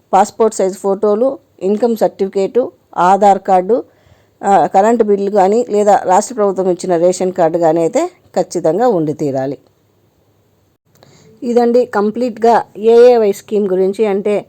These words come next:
యాంత్యోదయ స్కీమ్ గురించి. మీకు దీనిపైన ఏమన్నా డౌట్స్ ఉంటే నాకు కామెంట్స్ రూపంలో తెలియజేసినట్లయితే నేను మీకు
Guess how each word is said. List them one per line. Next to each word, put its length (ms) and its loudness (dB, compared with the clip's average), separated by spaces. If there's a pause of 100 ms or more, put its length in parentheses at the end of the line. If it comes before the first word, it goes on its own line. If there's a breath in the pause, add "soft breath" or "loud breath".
(320 soft breath)
యాంత్యోదయ 520 0
స్కీమ్ 380 -2
గురించి. 460 -4 (320 soft breath)
మీకు 140 2
దీనిపైన 480 0
ఏమన్నా 320 2
డౌట్స్ 400 0
ఉంటే 360 0
నాకు 260 0
కామెంట్స్ 500 0
రూపంలో 320 2
తెలియజేసినట్లయితే 1080 0
నేను 200 0
మీకు 300 -2